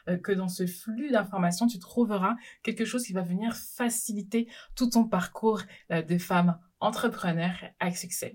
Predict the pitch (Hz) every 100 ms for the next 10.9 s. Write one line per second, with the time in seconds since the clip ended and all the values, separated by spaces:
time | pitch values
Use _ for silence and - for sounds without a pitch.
0 | - 185 214 - - 175 180 214 214 196
1 | 196 196 214 175 - - 180 175 175 175
2 | 180 180 - - - - 202 185 175 196
3 | 196 - - - - 196 196 - - -
4 | - - _ _ _ _ _ _ _ _
5 | - 214 240 - 320 - 190 180 220 -
6 | 226 247 202 185 - 214 226 - - -
7 | 220 247 - - - - 165 160 - 214
8 | 202 190 233 - 196 220 214 170 175 175
9 | - - 175 180 175 202 208 233 - -
10 | - - 269 - 240 208 - 170